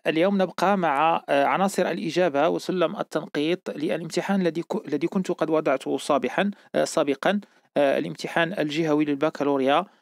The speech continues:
آه، يعني للسنة الأولى بكالوريا، آه، في جميع الشعب. يعني هذا الامتحان يخص جميع الشعب، مادة التربية الإسلامية، المعامل اثنان، ومدة الإنجاز ساعة ونصف.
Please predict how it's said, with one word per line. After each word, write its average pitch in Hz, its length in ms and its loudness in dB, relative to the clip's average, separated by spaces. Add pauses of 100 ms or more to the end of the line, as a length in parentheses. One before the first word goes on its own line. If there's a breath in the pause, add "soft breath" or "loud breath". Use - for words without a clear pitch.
(280 soft breath)
آه، 131 680 2
يعني 139 360 -2
للسنة 143 520 0
الأولى 139 720 2
بكالوريا، 131 640 0 (640)
آه، 135 240 2
في 165 140 -2
جميع 170 280 2
الشعب. 120 440 0
يعني 135 260 -2
هذا 135 100 -2
الامتحان 139 420 -2
يخص - 400 -4
جميع 156 400 0
الشعب، 160 420 0
مادة 160 380 0
التربية 147 360 -2
الإسلامية، 135 600 -2
المعامل 165 460 0
اثنان، 160 400 0 (380 loud breath)
ومدة 180 360 2
الإنجاز 170 600 0
ساعة 170 500 2
ونصف. 156 580 0